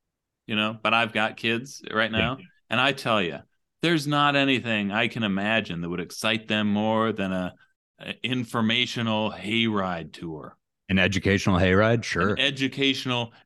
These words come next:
Speaker 1: hayride show.
Speaker 2: It sounds incredible.
Speaker 1: Sounds <laughs> cool. That could go. That we, we could put that on the,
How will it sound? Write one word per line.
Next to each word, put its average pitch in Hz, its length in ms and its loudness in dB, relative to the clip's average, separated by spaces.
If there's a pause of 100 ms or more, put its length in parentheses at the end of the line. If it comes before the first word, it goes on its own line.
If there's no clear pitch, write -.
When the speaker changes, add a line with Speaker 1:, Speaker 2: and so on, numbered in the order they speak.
Speaker 1:
hayride 110 680 0
show. 80 420 -8 (380)
Speaker 2:
It 107 100 -8
sounds 113 240 0
incredible. 76 680 -4
Speaker 1:
Sounds 131 360 0
<laughs> - 0 -
cool. 139 280 2 (340)
That 196 360 -2
could 123 180 -4
go. 107 240 2
That 131 220 0
we, 151 220 0
we 156 100 0
could 156 160 -4
put 127 160 -4
that 117 280 0
on 80 200 -4
the, 78 180 -12